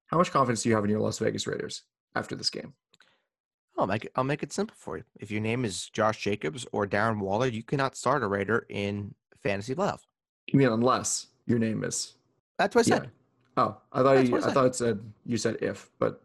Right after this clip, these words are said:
Speaker 1: okay.
Speaker 2: No, I said, "Unless your name is Josh Jacobs or Darren Waller, you cannot start the Raiders in fantasy playoffs."
Speaker 1: Okay. Makes sense.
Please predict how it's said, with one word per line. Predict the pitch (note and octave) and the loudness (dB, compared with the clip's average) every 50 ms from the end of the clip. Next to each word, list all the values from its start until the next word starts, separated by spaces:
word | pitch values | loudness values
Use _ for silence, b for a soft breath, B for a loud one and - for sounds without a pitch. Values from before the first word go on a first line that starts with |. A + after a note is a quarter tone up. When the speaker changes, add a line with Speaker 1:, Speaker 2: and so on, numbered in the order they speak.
| _ _ - C3 | _ _ -6 -6
Speaker 1:
okay. | B2 A2+ - - - _ _ _ _ _ _ _ _ _ _ - | -6 -6 -6 -10 -10 _ _ _ _ _ _ _ _ _ _ -8
Speaker 2:
No, | D#4 A3+ | -6 -6
I | A2+ - | -6 -6
said, | A#2 - - - | -6 -8 -6 -2
"Unless | - A#2+ A#2+ C3 D#3 E3+ - | -2 0 2 2 2 2 2
your | F3+ E3+ | 0 2
name | C#3 A2 A2+ A#2+ A#2+ | 2 2 2 0 0
is | A2 G#2 G2+ - - - - - | -4 -4 -6 -8 -14 -16 -12 -2
Josh | - A2 A2 A#2 - | 0 2 2 2 0
Jacobs | - - G#2 G2+ - A#2+ A#2 | -2 -2 -2 -2 -2 -6 -6
or | A#2+ G#2+ | -4 -2
Darren | - F2 F#2+ A2+ A#2 | -2 0 0 -2 -4
Waller, | G2 D2+ C#2+ C2 B2 C#3+ _ _ _ _ _ _ _ _ _ _ _ _ _ _ _ - | -4 -4 -4 -6 -6 -8 _ _ _ _ _ _ _ _ _ _ _ _ _ _ _ -10
you | G2+ G2+ | -10 -8
cannot | - - C3+ A2 G2+ F#2 G2+ G2 - | -2 0 0 2 2 0 0 -2 -4
start | - - F#2+ G2 G2+ G2+ - _ _ _ _ _ _ _ - | -4 0 2 2 2 0 -4 _ _ _ _ _ _ _ -6
the | - | -4
Raiders | F#2+ F#2+ F#2+ G2 G2 G#2 G#2 | 0 2 2 2 2 0 -2
in | A2 G2+ | -4 -4
fantasy | - A2+ A2 A#2+ B2+ C#3 | -2 0 0 0 -2 -2
playoffs." | C#3+ F3+ D3+ A2 F2 - - _ _ _ _ _ _ _ _ _ _ _ _ _ _ _ _ _ - | 0 2 2 2 0 -4 -10 _ _ _ _ _ _ _ _ _ _ _ _ _ _ _ _ _ -2
Speaker 1:
Okay. | B2+ D3 - D#4+ - - _ _ _ _ _ _ _ _ _ _ _ - | -2 0 0 -4 -8 -8 _ _ _ _ _ _ _ _ _ _ _ 0
Makes | C3+ C3+ - | 0 0 2
sense. | - F#3+ G3 - - - | 2 0 0 0 -4 -14